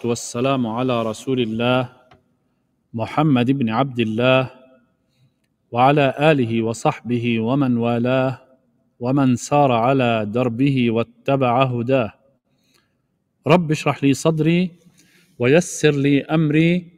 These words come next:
واحلل عقدة من لساني يفقه قولي. أما بعد، فهذا هو الدرس السادس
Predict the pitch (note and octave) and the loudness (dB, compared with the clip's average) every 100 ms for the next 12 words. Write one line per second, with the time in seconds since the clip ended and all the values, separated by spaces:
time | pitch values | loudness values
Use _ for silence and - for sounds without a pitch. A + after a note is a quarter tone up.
0 | _ _ _ A#2+ D3+ - - C3+ C3 A2 | _ _ _ 2 2 2 0 2 2 0
1 | D#3+ C3 C3 - C#3 C3+ D#3+ C#3 C3 - | -2 -2 -4 -2 0 0 2 0 0 0
2 | D#3+ D#3+ D3+ C#3 B2+ C#3 - - C3+ C#3+ | 0 2 2 2 2 0 -4 -4 -2 0
3 | C#3 - D#3+ C3 G#2+ F#2+ _ _ _ _ | -2 0 0 0 -4 -10 _ _ _ _
4 | D3+ E3 C3+ A2+ G2 - _ _ _ _ | 0 2 2 -2 -4 -14 _ _ _ _
5 | _ _ _ _ - D#3 A3+ F#3+ E3 E3 | _ _ _ _ 0 6 8 8 4 2
6 | C#3 F3 F3 D3+ - - D3+ D#3 C3+ E3 | 2 0 0 -6 -8 -2 0 0 0 -6
7 | - | -10